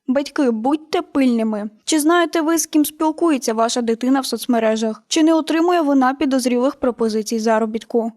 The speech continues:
Поясніть їй, що обіцяні легкі гроші — це смертельна пастка. Дітям важливо знати, жодна робота в інтернеті не варта ризику життя.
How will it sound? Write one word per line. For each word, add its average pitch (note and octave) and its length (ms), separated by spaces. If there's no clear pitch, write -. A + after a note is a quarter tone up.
Поясніть D4+ 720
їй, C4+ 240
що - 260
обіцяні C4 640
легкі A#3 340
гроші — C#4 580
це B3 280
смертельна A3+ 640
пастка. A3+ 680
Дітям E4+ 400
важливо C4 440
знати, A#3+ 520
жодна D#4+ 400
робота D4 440
в - 20
інтернеті C4+ 680
не D4+ 160
варта A#3+ 440
ризику A3+ 420
життя. A3+ 500